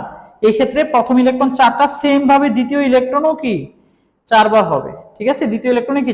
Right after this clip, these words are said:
চারবার হবে, ঠিক আছে? তাহলে এই, এই ক্ষেত্রে দেখো এক্সচেঞ্জ এনার্জি বেশি লস হয়, ডি টেন এর ক্ষেত্রে এক্সচেঞ্জ এনার্জি কি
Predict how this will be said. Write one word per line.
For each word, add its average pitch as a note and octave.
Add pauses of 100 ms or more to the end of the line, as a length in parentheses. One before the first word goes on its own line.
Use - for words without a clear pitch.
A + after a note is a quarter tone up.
চারবার F#3+
হবে, C#3 (680)
ঠিক A3
আছে? C#4+
তাহলে A#3
এই, A#3+ (100)
এই B3+
ক্ষেত্রে C#4
দেখো C#4+ (120)
এক্সচেঞ্জ B3+
এনার্জি B3 (500)
বেশি G3+ (180)
লস F3+
হয়, C#3+
ডি F#3
টেন A3
এর B3
ক্ষেত্রে C4
এক্সচেঞ্জ B3
এনার্জি C4
কি B3